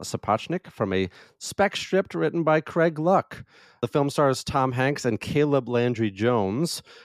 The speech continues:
as the robot Jeff.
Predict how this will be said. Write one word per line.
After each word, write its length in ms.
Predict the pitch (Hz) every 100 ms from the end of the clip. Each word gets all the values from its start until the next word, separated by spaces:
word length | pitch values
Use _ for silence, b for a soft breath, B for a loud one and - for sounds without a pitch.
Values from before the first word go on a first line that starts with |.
| B
as 520 | 110 101 101 101 95
the 460 | - 104 95 92 90 95
robot 420 | 90 95 92 92 90
Jeff. 560 | - 98 - - -